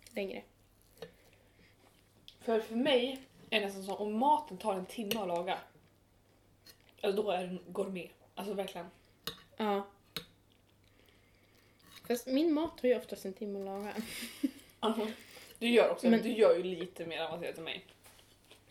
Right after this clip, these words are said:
Speaker 1: Men jag vet inte om jag gör det. Jag är ju ingen hopkokgryta, men jag är långsam. Alltså jag, jag vill...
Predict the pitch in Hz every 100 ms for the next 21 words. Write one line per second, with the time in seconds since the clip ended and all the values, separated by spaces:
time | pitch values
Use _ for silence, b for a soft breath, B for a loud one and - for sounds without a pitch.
0 | - 262 262 311 320 302 302 330 392 202
1 | - - - - _ - - - 202 196
2 | 196 190 185 202 175 - - 175 - -
3 | 196 185 - - - - 196 185 175 175
4 | b b b b b b b b b b
5 | _ _ _ - 208 202 247 196 185 -
6 | 208 - - - _ _ _ _ _ _
7 | _ _ _ _ - - _ _ _ _
8 | _ - 220 226 226 214 226 226 226 202